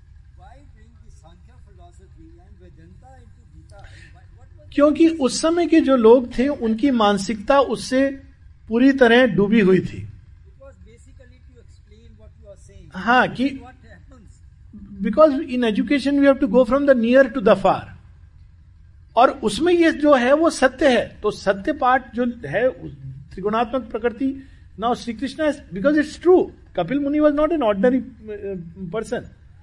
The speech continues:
Speaker 2: तो उस सत्य को उन्होंने लिया है, लेकिन उतना लिया जितना आवश्यक है उनके टोटल ट्रुथ के लिए। और उस समय की जो मानसिकता थी, उस समय इन चीजों का प्रचलन था। जैसे अब शेरविन जब लिखते हैं तो मटेरियलिस्ट डॉक्ट्रिन्स को भी लेते हैं,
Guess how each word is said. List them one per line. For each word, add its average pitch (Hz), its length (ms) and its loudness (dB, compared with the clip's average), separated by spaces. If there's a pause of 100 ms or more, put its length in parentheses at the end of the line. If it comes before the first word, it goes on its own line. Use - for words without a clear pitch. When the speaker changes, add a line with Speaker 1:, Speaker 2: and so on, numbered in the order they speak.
(300)
Speaker 2:
तो 294 80 2
उस 294 380 -2
सत्य 196 300 0
को 370 180 2
उन्होंने 359 340 4
लिया 262 280 4
है, 175 160 4
लेकिन 208 320 0
उतना 226 400 0
लिया 269 500 2 (220)
जितना 196 320 -4
आवश्यक 196 580 -2
है 311 440 -2 (1120)
उनके 220 280 -2
टोटल 220 400 0
ट्रुथ 190 320 -6
के 156 80 -10
लिए। 104 220 -16 (500)
और 226 120 4
उस 208 200 2
समय 285 220 0
की 285 100 0
जो 277 120 4
मानसिकता 240 540 0
थी, 233 140 -4
उस 202 140 -6
समय 233 200 -2
इन 226 120 0
चीजों 214 260 -4
का 214 100 -4
प्रचलन 202 480 -2
था। 165 300 -6 (540)
जैसे 196 180 4
अब 185 180 -2
शेरविन 285 520 2
जब 254 160 4
लिखते 214 260 -4
हैं 226 120 0
तो 240 100 2
मटेरियलिस्ट 220 600 0
डॉक्ट्रिन्स 208 460 0
को 240 120 0
भी 226 100 -2
लेते 226 260 0
हैं, 214 400 -4